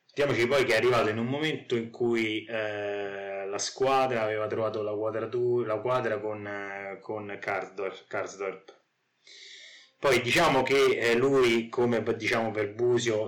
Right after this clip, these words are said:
doveva, eh, e ancora deve, eh, valutare e, e imparare a tanti movimenti. Cioè, lui giocava a Dallas da esterno destro di un centrocampo a cinque, dove praticamente, eh, non ha mai difeso.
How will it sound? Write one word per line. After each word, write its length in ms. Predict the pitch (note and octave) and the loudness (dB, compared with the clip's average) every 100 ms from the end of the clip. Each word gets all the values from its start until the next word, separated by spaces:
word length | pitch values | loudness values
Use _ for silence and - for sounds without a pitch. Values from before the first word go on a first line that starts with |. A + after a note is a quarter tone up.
| - | -4
doveva, 760 | G#2+ A2+ A#2 A#2 G#2+ G#2 G2+ F#2+ | -2 2 2 2 2 -2 -6 -8
eh, 1000 | G2+ G#2 G2+ G2 G2 G2 G2 G2 - G#2+ | -6 -4 -4 -6 -8 -8 -6 -8 -10 -8
e 40 | |
ancora 380 | G#2 G#2 C3+ B2 | -8 -2 0 2
deve, 520 | G#2 C#3+ A#2 G2+ G2 - - F#2+ | 2 2 2 2 -2 -4 -10 -12
eh, 100 | G2 | -6
valutare 760 | G#2+ G#2+ A2 B2+ A#2 G#2+ G2 G2 | -4 -2 0 0 0 -2 -6 -8
e, 140 | G2 G2 G#2 | -8 -8 -8
e 40 | |
imparare 580 | G#2 A2 G#2+ C3 A2+ G2 | -8 -4 -2 0 -2 -4
a 120 | G2 | -6
tanti 320 | A#2+ A#2 A2+ | -8 -8 -10
movimenti. 840 | G#2+ G#2+ A2+ A2+ A2+ - A#2+ B2 - _ - _ | -12 -10 -8 -8 -8 -8 -8 -8 -14 _ -20 _
Cioè, 140 | A2 | -6
lui 120 | B2+ | -4
giocava 340 | G#2+ G#2+ G#2+ A2 | 0 0 2 2
a 40 | |
Dallas 800 | B2+ C3+ B2 A2+ - - A2+ A2+ | 0 0 2 2 0 -2 -4 -4
da 360 | A2+ G#2+ G#2+ - | -6 -4 -4 -6
esterno 500 | G#2 - C3+ B2 B2 | -6 -4 -4 -4 -4
destro 400 | C3 A#2+ - G#2 | -4 -4 -4 -6
di 80 | G#2 | -6
un 60 | |
centrocampo 580 | - G#2+ A2+ A#2+ A#2 A2+ | -10 -8 -8 -6 -6 -8
a 40 | |
cinque, 680 | G#2 - G2+ F#2+ A2+ B2 B2 _ - - _ | -8 -8 -10 -10 -8 -8 -12 _ -20 -20 _
dove 200 | A#2 A#2 | -2 -2
praticamente, 1040 | A2+ A#2 B2+ C3+ C3+ A#2+ A#2 A2 G#2+ A2 G#2+ | -2 -2 -2 -2 -2 -4 -4 -2 -2 -4 -6
eh, 40 | |
non 220 | A2 A2 | -6 -4
ha 80 | A2+ | -2
mai 200 | A#2 A#2+ | -2 -4
difeso. 600 | A2 G#2 G2+ - G#2+ - | -4 -4 -6 -6 -10 -14